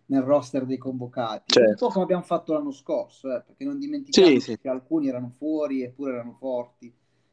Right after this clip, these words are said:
Speaker 1: però non
Speaker 2: Certo.
Speaker 1: potevamo, non potevamo
Speaker 2: Anche se l'anno
Speaker 1: imporre.
Speaker 2: scorso, insomma, c'era sempre il, eh, la mannaia dello sceriffo, l'occhio dello sceriffo
Speaker 1: Sì,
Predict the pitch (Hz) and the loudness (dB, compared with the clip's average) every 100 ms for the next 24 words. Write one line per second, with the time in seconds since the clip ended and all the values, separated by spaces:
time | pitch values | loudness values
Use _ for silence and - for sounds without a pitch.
0 | _ - 139 131 127 127 139 120 123 120 | _ -6 -2 -2 -6 2 4 4 0 -6
1 | 117 - 123 131 135 135 147 131 127 143 | -8 -10 -8 -8 -4 4 4 6 6 6
2 | 151 156 - 139 - 117 - 117 107 110 | 6 4 4 4 4 -2 0 0 0 2
3 | 113 - 120 120 127 123 120 117 113 110 | 2 4 2 2 6 8 8 8 6 4
4 | 110 110 107 107 104 104 104 104 101 101 | 4 6 8 6 6 6 6 6 4 4
5 | 98 98 98 95 95 _ _ _ _ - | 2 2 0 -2 -4 _ _ _ _ 4
6 | 123 127 127 131 139 135 123 120 117 110 | 4 6 4 4 6 10 10 10 8 4
7 | - 113 120 120 - 104 113 - 120 110 | 2 2 4 2 2 4 4 4 6 8
8 | 113 - 117 113 120 107 - 107 107 104 | 6 6 2 4 2 0 0 4 8 8
9 | 101 101 98 98 98 98 95 | 8 8 6 6 6 4 0